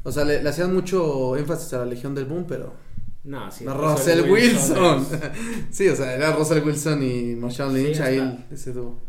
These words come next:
Speaker 2: hasta que llegó esta generación de Mahomes, Watson, Herbert, Kyler Murray. O sea, Russell Wilson
Speaker 1: El
Speaker 2: era
Speaker 1: único.
Speaker 2: espectacular, o sea,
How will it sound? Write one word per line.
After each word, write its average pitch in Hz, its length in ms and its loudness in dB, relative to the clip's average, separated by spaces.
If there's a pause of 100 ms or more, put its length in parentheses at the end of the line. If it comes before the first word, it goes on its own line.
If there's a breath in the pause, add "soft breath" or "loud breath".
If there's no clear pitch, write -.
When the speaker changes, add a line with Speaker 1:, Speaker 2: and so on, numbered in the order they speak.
(140)
Speaker 2:
hasta 135 320 -6
que 143 140 -4
llegó 175 680 -2 (340)
esta 135 380 -6
generación 123 520 -8
de 120 60 -8
Mahomes, 107 680 -8
Watson, 95 640 -10 (120)
Herbert, 92 540 -14 (200)
Kyler 98 320 -14
Murray. 101 260 -14 (320 soft breath)
O 131 80 -10
sea, 123 220 -6
Russell 156 280 -6
Wilson 151 400 -4
Speaker 1:
El 151 160 0
Speaker 2:
era 202 80 0
Speaker 1:
único. 196 300 0
Speaker 2:
espectacular, 113 1000 -8
o 107 80 -12
sea, - 380 -10